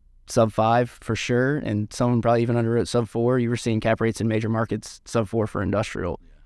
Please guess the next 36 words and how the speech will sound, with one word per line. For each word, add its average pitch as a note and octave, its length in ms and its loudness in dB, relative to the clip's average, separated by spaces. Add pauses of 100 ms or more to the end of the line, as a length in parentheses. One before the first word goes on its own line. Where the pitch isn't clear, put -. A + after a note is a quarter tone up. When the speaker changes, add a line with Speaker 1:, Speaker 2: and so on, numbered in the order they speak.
Speaker 1:
and G#2+ 100 -2
today A2 220 0
those G2+ 180 0
cap G#2+ 180 0
rates G#2 140 0
are G2 60 -8
five G#2 180 2
and G#2+ 40 -2
a G#2+ 40 -4
quarter G2+ 180 -2
to G2+ 80 -4
five G#2 160 2
and G#2 100 -2
a A2 40 -2
half G#2 240 -2
to - 80 -14
five - 200 -2
seven G2+ 260 -2
five, G#2 460 2 (360)
and G#2 280 0 (760)
it, - 180 -6 (540)
it, C#3 220 -6
it D3+ 100 0
depends C#3+ 260 0
on A#2 120 4
what A2 100 0
their F2+ 100 0
capital F2+ 320 -2
was. C2+ 160 -4
If - 60 -10
their A#2+ 100 -4
capital's A#2 360 0
patient, G#2 300 0
they F#2+ 100 0
should - 120 -10
be. - 120 -12